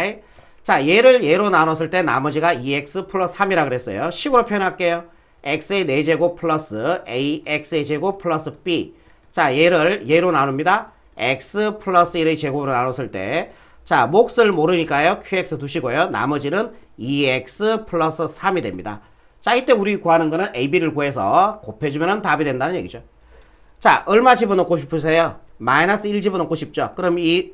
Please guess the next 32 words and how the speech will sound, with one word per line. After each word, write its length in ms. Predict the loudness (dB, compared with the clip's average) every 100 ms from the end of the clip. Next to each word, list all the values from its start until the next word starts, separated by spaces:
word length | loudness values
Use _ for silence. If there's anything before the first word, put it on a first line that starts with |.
| -10
모르는 480 | -2 4 6 4 2
다항식이 440 | 2 0 0 -4
사라질 360 | -2 -2 0 -2
거 100 | -2
아니에요. 380 | -2 -6 -14 -16 -20 -20 -20 -20 -20 -20 0
마이너스 460 | 4 6 4 2
일 100 | 2
네 120 | 2
제곱 180 | 4 4
해주니까 360 | 2 0 -2 -2
일 160 | 0
되고요. 460 | 0 0 2 2 0
자, 200 | -2 0
여기다 240 | 2 2 2
마이너스 440 | 2 2 0 -2
일 80 | -4
집어넣어주니까요. 960 | -2 -2 -2 -2 -6 -2 0 0 -2 -4 -20 _ _
플러스 400 | 2 4 4 2
A 380 | 2 2 -2 -4
플러스 420 | -2 -2 -2 -4
B가 240 | -2 0
되고, 460 | -2 -2 0 0 -2 -12 -20 -20
자, 200 | 0 2
여기다 260 | 4 6 4
마이너스 440 | 4 2 2 0
일 80 | -2
집어넣어주니까 800 | -2 0 0 -2 -4 0 0 2
영이 280 | 2 2 2
되면서 420 | 0 -2 -4 -4
곱관계니까 640 | -6 -2 -2 0 -4 -2
다 220 | 0 2
영. 200 | 2 -2